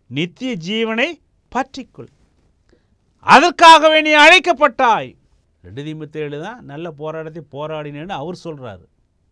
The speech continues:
மரிக்கும் தருவாயிலே. இங்கே ஒன்று தீமோத்தேயு எழுதும் பொழுது இவரை உற்சாகப்படுத்துகிறார். நல்ல போராட்டம் பண்ணு. தேவனுக்கான ஒரு வாழ்க்கை,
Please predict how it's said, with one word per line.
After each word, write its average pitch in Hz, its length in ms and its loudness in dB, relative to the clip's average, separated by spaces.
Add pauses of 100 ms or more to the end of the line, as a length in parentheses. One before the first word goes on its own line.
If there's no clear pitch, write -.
(1600)
மரிக்கும் 156 540 -10 (260)
தருவாயிலே. 175 600 0 (960)
இங்கே 139 180 -14
ஒன்று 151 340 -8
தீமோத்தேயு 196 440 -12
எழுதும் 170 220 -12
பொழுது 160 300 -12
இவரை 226 300 -6
உற்சாகப்படுத்துகிறார். 131 920 -16 (380)
நல்ல 214 320 -18
போராட்டம் 123 580 -20
பண்ணு. 98 200 -20 (1200)
தேவனுக்கான 240 600 -14
ஒரு 180 180 -16
வாழ்க்கை, 160 440 -18